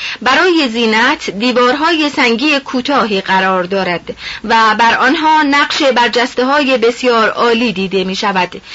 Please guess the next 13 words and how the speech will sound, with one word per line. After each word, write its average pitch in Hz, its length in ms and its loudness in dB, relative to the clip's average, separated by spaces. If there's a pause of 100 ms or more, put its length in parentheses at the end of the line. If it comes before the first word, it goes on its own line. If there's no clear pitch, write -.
(220)
که 247 100 0
بهترین 269 560 2
نقش 240 420 0
برجسته‌هایی 254 920 0
است - 200 -8
که 254 100 -2
تاکنون 240 540 0
در 247 140 2
ایران 208 340 -2
به 214 100 0
دست 202 500 -2
آمده. 175 520 -4 (1080)
از 269 260 2